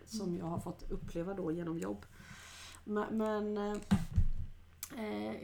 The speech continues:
Speaker 1: jag tänker att självkänsla och självtillit ligger ganska nära varandra. Alltså en, en, en djup känsla av att man har ett existensberättigande.
Speaker 2: Mm.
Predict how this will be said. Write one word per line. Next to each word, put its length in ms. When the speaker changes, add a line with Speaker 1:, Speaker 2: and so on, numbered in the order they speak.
Speaker 1:
jag 100
tänker 260
att 80
självkänsla 540
och 60
självtillit 640
ligger 180
ganska 320
nära 300
varandra. 380
Alltså 180
en, 160
en, 240
en 220
djup 360
känsla 480
av 280
att 140
man 200
har 280
ett 140
existensberättigande. 1040
Speaker 2:
Mm. 160